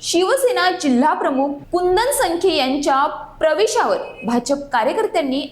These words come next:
आक्षेप घेतल्याने गोंधळ निर्माण झाला.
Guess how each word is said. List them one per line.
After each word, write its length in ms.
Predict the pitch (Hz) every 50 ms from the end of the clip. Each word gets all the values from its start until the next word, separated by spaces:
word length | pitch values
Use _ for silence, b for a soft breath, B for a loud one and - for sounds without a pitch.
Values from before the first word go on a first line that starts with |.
| - -
आक्षेप 320 | 220 220 220 - - 269 247
घेतल्याने 560 | 214 208 269 277 - 269 302 359 294 262 277 311 294 - - - 175 170 170
गोंधळ 380 | 240 240 226 240 214 214 311 330
निर्माण 340 | 339 339 330 349 349 370
झाला. 280 | 370 392 349 220 -